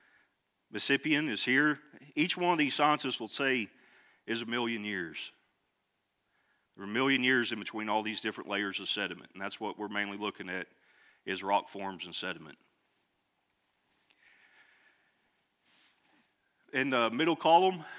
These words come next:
we see the, uh, the rising waters,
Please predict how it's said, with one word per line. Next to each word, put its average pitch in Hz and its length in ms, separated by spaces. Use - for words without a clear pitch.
we 120 180
see 147 360
the, 120 480
uh, 98 420
the 107 80
rising 120 480
waters, 131 600